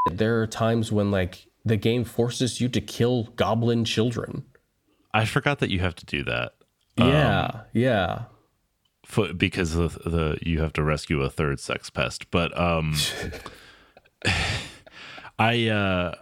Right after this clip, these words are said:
Speaker 2: I, I forgot that you had to do that. But I, so I didn't catch that in the same way because the,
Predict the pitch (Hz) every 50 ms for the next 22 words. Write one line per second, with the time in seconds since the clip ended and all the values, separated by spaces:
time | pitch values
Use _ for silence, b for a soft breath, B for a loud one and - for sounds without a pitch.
0 | - _ - 113 120 113 123 113 117 139 147 156 147 156 131 117 101 101 - 90
1 | 90 85 82 85 71 - 123 127 - - 98 _ - 107 120 110 - - - -
2 | 147 131 - - 131 180 226 240 196 - - - _ - - _ _ - - 143
3 | - - 127 - - - - 139 135 151 156 - - - - 147 143 143 143 -
4 | - - 143 143 143 135 131 135 139 147 156 160 147 - 131 117 - - 127 123
5 | 120 117 117 110 101 - - - - 107 104 117 117 113